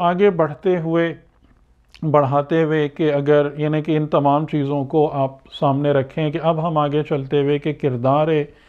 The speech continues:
امام حسین علیہ السلام کی جب معرفت کے رستے میں ہم آگے جا رہے ہو، جا رہے ہیں اور اس میدان میں آگے بڑھنے کی نیت رکھتے ہیں،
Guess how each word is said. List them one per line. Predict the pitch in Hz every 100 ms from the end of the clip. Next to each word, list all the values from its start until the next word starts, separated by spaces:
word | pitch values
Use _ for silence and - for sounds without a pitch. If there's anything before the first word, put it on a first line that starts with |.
| _ _ - - -
امام | 143 139 139
حسین | 131 127 - 170 170
علیہ | 139
السلام | 135 - 139 131 135
کی | 135 156
جب | 143 147
معرفت | 139 127 131 127 180 165 165 - - -
کے | 151 151 143 139 139 _ - 135
رستے | 131 - - 165
میں | 151 143
ہم | 131 139 143
آگے | 135 135 139
جا | 120 127 143
رہے | 160
ہو، | 147 131 - - 135
جا | 139 143
رہے | 127 131 127
ہیں | 131 156 190 _ _ - - - - _ _ -
اور | 170 180 -
اس | 190 - - 156
میدان | 143 135 135 156 180 170
میں | 170 156 139
آگے | 139 156
بڑھنے | 143 131 135 139 139
کی | 170 170 175 -
نیت | 139 139 135 139 185 214 196
رکھتے | 143 - - 143 131
ہیں، | 139 147